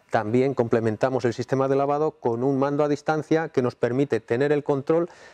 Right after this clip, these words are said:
de todas las funciones de la máquina desde este mando y no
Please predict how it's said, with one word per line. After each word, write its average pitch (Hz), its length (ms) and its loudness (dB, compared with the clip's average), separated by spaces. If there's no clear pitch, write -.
de 131 220 2
todas 170 500 2
las 160 140 0
funciones 156 540 2
de 151 100 2
la 156 100 0
máquina 160 520 -2
desde 120 280 2
este 143 220 -2
mando 156 440 0
y 123 140 2
no 120 200 0